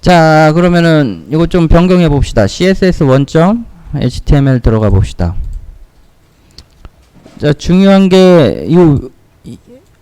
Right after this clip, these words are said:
연결하려면 헤더에 이렇게 링크, 리얼, 스타일 시트, 요건 정해진 용어들이에요. 그래, 그대로 갖다 넣어야 되고요. 씨에스에스 쓰겠다라는 이야기고,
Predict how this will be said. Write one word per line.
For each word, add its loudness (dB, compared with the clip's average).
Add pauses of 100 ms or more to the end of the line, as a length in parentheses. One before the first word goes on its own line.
(260)
연결하려면 4
헤더에 4
이렇게 2
링크, 2 (920)
리얼, 2 (140)
스타일 0
시트, -2
요건 2
정해진 2 (800)
용어들이에요. 2 (180)
그래, 0
그대로 2
갖다 2
넣어야 2
되고요. 0
씨에스에스 0
쓰겠다라는 2
이야기고, 0